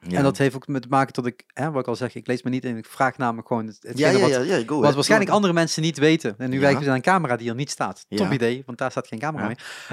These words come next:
Speaker 2: Ehm, eh, waarom werd Exit thirty-one opgepikt? Want je zegt al, je gaat naar Wisseloord, je gaat een album opnemen,
Speaker 1: Nou,
Speaker 2: je gaat
Speaker 1: het
Speaker 2: naar
Speaker 1: komt door de
Speaker 2: Amerika.
Speaker 1: producer.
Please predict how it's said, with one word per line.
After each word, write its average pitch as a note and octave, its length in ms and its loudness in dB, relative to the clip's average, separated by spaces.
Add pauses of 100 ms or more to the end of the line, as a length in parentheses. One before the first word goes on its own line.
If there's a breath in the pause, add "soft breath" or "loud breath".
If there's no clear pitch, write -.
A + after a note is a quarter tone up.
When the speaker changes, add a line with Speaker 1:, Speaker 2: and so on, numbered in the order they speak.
(160)
Speaker 2:
Ehm, D#3+ 220 4 (720 soft breath)
eh, C3+ 380 2 (880)
waarom F#3 880 2
werd D#3+ 340 0 (180)
Exit - 300 -2
thirty-one C#3 380 0
opgepikt? - 600 -14 (1300)
Want C#3 280 2
je B2 80 -2
zegt C#3 220 0
al, C3+ 100 2
je A#2 80 2
gaat C3+ 140 0
naar B2 80 -4
Wisseloord, C3 500 -2
je C3+ 100 -2
gaat B2 160 -2
een A#2 100 -6
album E3+ 300 -2
opnemen, F3 280 2
Speaker 1:
Nou, D#3 120 4
Speaker 2:
je E3+ 60 2
gaat D3+ 80 4
Speaker 1:
het C3+ 100 0
Speaker 2:
naar C3+ 80 4
Speaker 1:
komt - 120 4
door E3 80 6
de F#3+ 60 6
Speaker 2:
Amerika. D3+ 200 4
Speaker 1:
producer. F#2+ 320 0